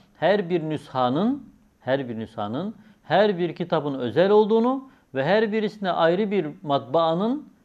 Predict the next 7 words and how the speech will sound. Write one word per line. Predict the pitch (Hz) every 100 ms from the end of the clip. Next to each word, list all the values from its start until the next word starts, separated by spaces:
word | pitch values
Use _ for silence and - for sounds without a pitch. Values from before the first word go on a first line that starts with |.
| -
ya | 127 196 196
da | 247 269 - -
ayrı | 147 170 220
bir | 214
kalıpların | 170 - 160 165 160 185 220
bulunması | 165 139 117 104 - 104
gerektiğini | 95 95 - - 87 82